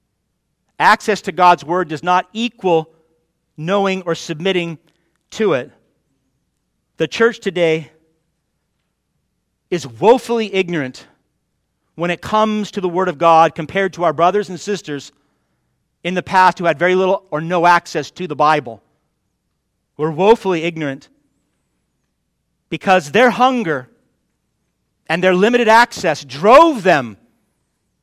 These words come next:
to places like this, where they could hear once a week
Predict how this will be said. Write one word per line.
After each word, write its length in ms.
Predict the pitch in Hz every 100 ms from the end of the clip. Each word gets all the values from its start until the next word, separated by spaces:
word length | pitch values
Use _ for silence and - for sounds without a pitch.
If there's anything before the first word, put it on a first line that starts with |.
| _ _ -
to 120 | 185
places 400 | 196 190 180 156
like 160 | 156
this, 560 | 131 151 123 - - - _ _ _ _ _ _ _ -
where 120 | 143
they 120 | 160
could 160 | 160 131
hear 280 | 160 143 135
once 380 | 131 170 -
a 40 | 175
week 460 | 190 165 - -